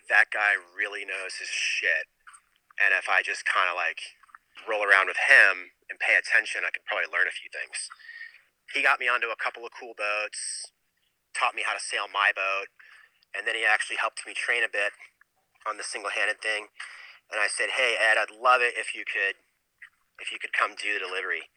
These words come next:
And I didn't have any money to give him, but I flew him to Hawaii, and, and, and, and we did it. And so we're leaving Hawaii.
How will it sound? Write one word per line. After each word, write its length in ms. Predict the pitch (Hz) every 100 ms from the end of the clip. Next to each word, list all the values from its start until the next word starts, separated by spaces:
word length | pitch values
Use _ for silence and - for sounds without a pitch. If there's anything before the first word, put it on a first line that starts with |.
| - - - -
And 80 | 127
I 40 |
didn't 220 | 139 131
have 160 | 120 110
any 80 | 98
money 240 | 98 101
to 100 | 98
give 180 | 98 98
him, 140 | 101
but 120 | 98
I 80 | 95
flew 220 | 92 107
him 100 | 101
to 80 | 98
Hawaii, 480 | 95 92 90 92 95
and, 160 | 90 - _ _ _ - -
and, 240 | - 90 -
and, 160 | 95 92
and 140 | 98
we 80 | 95
did 220 | - 95
it. 100 | 71 - _ _ _ _ -
And 100 | 87
so 220 | - 107
we're 160 | 95
leaving 320 | 98 131 135 131
Hawaii. 560 | 135 110 107 107 110 -